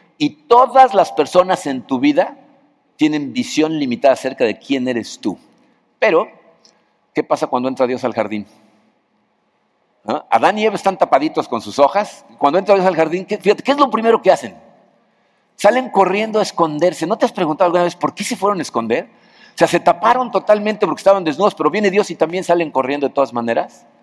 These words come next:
O sea, ¿qué es lo que sabe Adán, no? Fíjense, cuando Adán se presenta ante Dios,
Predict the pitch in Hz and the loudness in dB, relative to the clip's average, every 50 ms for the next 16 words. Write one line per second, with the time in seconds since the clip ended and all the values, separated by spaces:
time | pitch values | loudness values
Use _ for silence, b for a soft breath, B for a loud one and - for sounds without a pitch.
0 | _ _ _ _ _ _ _ _ _ _ _ - - 139 - - - 202 190 196 | _ _ _ _ _ _ _ _ _ _ _ -6 -4 -4 -2 2 0 0 2 0
1 | 208 - - 160 151 - 180 170 160 165 165 156 - - 131 127 131 139 143 147 | -2 -2 -2 -6 -2 2 2 2 2 2 -4 -4 -2 -4 -2 0 0 0 2 0
2 | 147 143 139 131 117 101 92 95 104 117 156 185 - B B B B B B 151 | -2 -2 -4 -6 -8 -10 -8 -4 -2 -2 -2 -2 -4 B B B B B B 0
3 | 147 - 143 - 139 135 131 143 147 196 226 - 240 226 - - - - 190 185 | 0 0 2 0 2 2 4 4 4 4 2 2 0 -2 -2 -2 -4 -2 -2 0
4 | - 180 160 - 143 127 120 135 160 196 254 - - | 0 0 0 0 -2 -4 0 2 2 2 2 0 -12